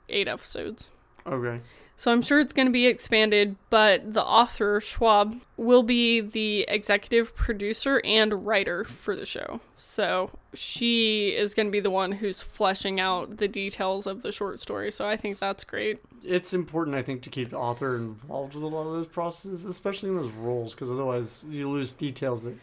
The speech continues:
Speaker 2: you don't want to.
Speaker 1: Right, and I think it's a big deal when you're trying to expand on a story, because the short story would only be maybe an episode, maybe two, if you stretched it out really thin.
Speaker 2: Right.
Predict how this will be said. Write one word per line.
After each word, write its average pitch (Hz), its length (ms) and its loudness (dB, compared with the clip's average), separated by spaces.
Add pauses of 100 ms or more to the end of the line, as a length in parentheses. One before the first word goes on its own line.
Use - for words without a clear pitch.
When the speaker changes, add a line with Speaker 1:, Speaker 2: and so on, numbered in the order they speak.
(180)
Speaker 2:
you 156 140 -8
don't 135 240 0
want 123 300 -8
to. 156 320 -10 (400)
Speaker 1:
Right, 208 460 4
and 233 460 2 (100)
I 233 100 6
think 285 220 4
it's 302 180 2
a 262 60 2
big 220 320 4
deal 214 320 4
when 208 160 0
you're 196 100 0
trying 208 420 2
to 202 340 -2 (120)
expand 208 720 2
on 202 560 2
a - 120 -2
story, 247 640 0 (140)
because 202 720 2
the 220 100 0
short - 340 0
story 214 300 4
would 190 140 2
only 190 220 0
be 180 480 -6
maybe 190 360 -2
an 180 100 -6
episode, 190 460 -8 (240)
maybe 311 280 4
two, 214 480 -2 (120)
if 220 200 -10
you 196 140 -8 (160)
stretched - 480 -2
it 214 100 2
out 196 220 4
really 190 220 -4
thin. 208 320 -6 (320)
Speaker 2:
Right. 135 280 -2